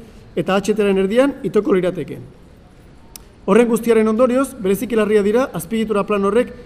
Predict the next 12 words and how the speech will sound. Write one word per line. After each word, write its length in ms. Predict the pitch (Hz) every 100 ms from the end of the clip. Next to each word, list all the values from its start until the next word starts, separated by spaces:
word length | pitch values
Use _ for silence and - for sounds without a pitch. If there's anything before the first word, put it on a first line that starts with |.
| - -
ekarriko 360 | 156 208 220
dituen 360 | 208 208 233 240
ingurumen 400 | 185 185 202 214
inpaktuak 600 | 196 185 202 262 302 269 -
nahiz 320 | 180 170 170 175
kostu 300 | 226 226 208
ekonomikoak. 580 | 190 180 165 - 139 - - - - - - -
Landaremuak 720 | 180 220 220 214 208 233 285 -
eta 200 | 175 175
herriguneak 640 | 185 220 208 214 254 - -
hondatuko 380 | 196 202 220 220
lituzke. 500 | 185 196 - 196